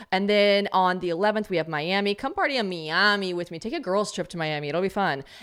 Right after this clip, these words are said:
And then on the twelfth, we have Saint Petersburg, Florida. On four twenty,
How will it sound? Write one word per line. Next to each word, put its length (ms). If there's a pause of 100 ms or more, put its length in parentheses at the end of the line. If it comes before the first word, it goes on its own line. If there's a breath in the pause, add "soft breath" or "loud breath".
(100)
And 220
then 320
on 180
the 80
twelfth, 320
we 80
have 100
Saint 220
Petersburg, 480
Florida. 480 (220 loud breath)
On 200
four 200
twenty, 540